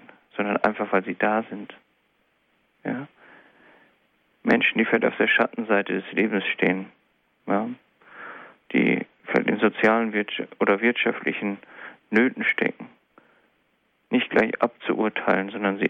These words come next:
ernst zu nehmen, ja? Auch in ihrer Not. Ich glaube, da wieder immer neu anzufangen, das, das ist unser Auftrag. Ja? In einer Welt, die, die diese Liebe braucht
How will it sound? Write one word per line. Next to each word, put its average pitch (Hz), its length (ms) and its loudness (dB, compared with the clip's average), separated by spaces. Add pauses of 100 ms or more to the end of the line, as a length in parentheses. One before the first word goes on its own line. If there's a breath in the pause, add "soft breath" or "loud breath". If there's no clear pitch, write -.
ernst 101 280 2 (120)
zu 101 80 -4
nehmen, 98 400 -8 (640)
ja? 117 260 -8 (280)
Auch 101 180 2
in - 100 -2
ihrer 101 220 0
Not. 101 300 0 (840 loud breath)
Ich - 140 -6
glaube, 120 220 4
da 135 200 2
wieder 127 220 0
immer 117 180 -2
neu 117 160 0
anzufangen, 104 760 -6 (1200 loud breath)
das, 113 120 2 (140)
das 113 140 -4
ist - 140 -12
unser 117 300 2
Auftrag. 104 440 -2 (1200)
Ja? 117 160 -10 (1080 loud breath)
In 120 100 4
einer 110 260 2
Welt, 120 320 2 (140)
die, 117 260 2 (840)
die 113 100 -2
diese 110 260 2
Liebe 123 420 2
braucht 110 560 -2